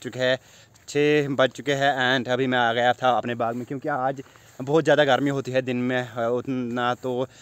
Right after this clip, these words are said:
बाहर निकलने का मन नहीं करता है क्योंकि बहुत ज़्यादा गर्मी होती है। अभी शाम का टाइम होने वाला है तो मैंने सोचा अपने बाग में देंगे एक राउंड, देखेंगे, हाँ, जो भी पत्ते वत्ते हैं उनकी पोजीशन क्या है, क्योंकि बहुत सारे, हम, ऑर्चिड्स में पत्ते हो गए हैं ख़राब।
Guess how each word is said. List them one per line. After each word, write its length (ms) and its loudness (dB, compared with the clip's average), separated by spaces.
बाहर 180 0
निकलने 420 0
का 100 0
मन 200 2
नहीं 240 0
करता 300 2
है 200 -2
क्योंकि 240 -8
बहुत 340 -4
ज़्यादा 200 0
गर्मी 240 -4
होती 200 -8
है। 80 2
अभी 140 -2
शाम 240 -4
का 60 -6
टाइम 260 -4
होने 140 -2
वाला 200 4
है 60 2
तो 100 -2
मैंने 220 0
सोचा 260 -4
अपने 200 -4
बाग 240 0
में 160 -4
देंगे 360 -2
एक 160 -8
राउंड, 380 0
देखेंगे, 340 0
हाँ, 460 2
जो 140 -2
भी 260 -4
पत्ते 200 0
वत्ते 220 -2
हैं 180 -4
उनकी 300 -8
पोजीशन 360 -4
क्या 180 0
है, 140 0
क्योंकि 220 -4
बहुत 240 0
सारे, 260 0
हम, 300 -4
ऑर्चिड्स 460 -2
में 160 -4
पत्ते 260 -4
हो 140 -6
गए 160 -2
हैं 80 -2
ख़राब। 320 -2